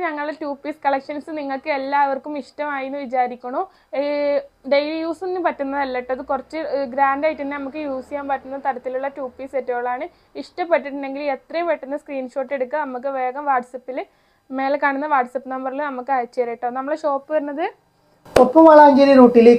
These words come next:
Speaker 2: കൈപ്പുറം സെന്ററിലാണ് നമ്മളെ ഷോപ്പ് വരുന്നത്. അപ്പോൾ ഷോപ്പിൽ നേരിട്ട് വരാൻ പറ്റുമെങ്കിൽ നേരിട്ട് വരിക, അല്ലെങ്കിൽ ഓൺലൈനായിട്ട് നിങ്ങൾ
Speaker 1: ഓർഡർ പ്ലേസ്
Speaker 2: ഓർഡർ പ്ലേസ്
Speaker 1: ചെയ്യാവുന്നതാണ്.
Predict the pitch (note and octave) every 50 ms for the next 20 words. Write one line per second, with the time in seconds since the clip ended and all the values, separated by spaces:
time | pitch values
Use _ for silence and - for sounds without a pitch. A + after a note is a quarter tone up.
0 | - A3 G#3 G#3 G#3 G#3 A#3 A#3+ B3 A#3 - A3+ G#3 G3+ G3+ A3 A3 A3+ A#3 A3+
1 | A3 A3 G#3 G3 F#3+ F#3+ G3+ G3+ - G3 F#3 F3+ F3 - G3 G3 F#3+ F3+ F#3 F#3
2 | F#3 A3+ B3+ - - - - - - G3 G3+ A3 G#3 G#3+ - A3 G#3 G3+ G3+ G#3+
3 | A#3 A#3 A#3 A3+ A3 G#3+ A3 G#3+ - A#3+ A3+ A3 A3 A3 G#3 G#3+ - G#3 G#3+ A3
4 | A3 G#3+ G#3 G3+ G3 G#3 G3+ - A3+ A3 G#3+ G3+ A#3 C#4 C#4+ - - - - -
5 | G#3 G3 F#3+ G3 G3+ G#3 G#3+ G3+ G3 G3+ G3+ G3+ G#3 G#3+ G3+ G#3 G#3 G#3 G3+ G3+
6 | G#3+ B3+ - - - - - - - - - - - - - - - - B3+ C4
7 | B3+ B3 C4+ C4+ C#4 C4 A#3+ G#3+ G#3 G#3 - - A#3 A3 G3+ G3 G#3 A3 A3 B3+